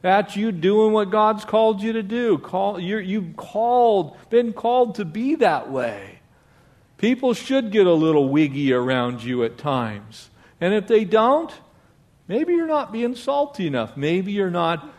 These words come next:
shining light where you should. And again, I don't say that to condemn anybody. We've all had moments where we tucked the light under the basket.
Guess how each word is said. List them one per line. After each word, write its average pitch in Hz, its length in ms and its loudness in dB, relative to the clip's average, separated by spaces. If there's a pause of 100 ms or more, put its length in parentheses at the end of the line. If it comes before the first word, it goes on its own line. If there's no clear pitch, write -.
(120)
shining 156 540 -4
light 131 400 -4
where 110 180 -4
you 101 160 -10
should. 98 560 -10 (1300)
And 135 140 -6
again, 123 260 -4
I 139 140 -2
don't 110 160 -6
say 113 220 -6
that 104 260 -6
to 113 80 -14
condemn 107 560 -10
anybody. 101 460 -8
We've 110 220 -10
all 135 240 0
had 113 260 -6
moments 110 560 -8 (360)
where 110 140 -8
we 101 140 -10
tucked 113 340 -10
the 113 80 -8
light 107 280 -4
under 101 220 -10
the 95 120 -16
basket. 98 480 -12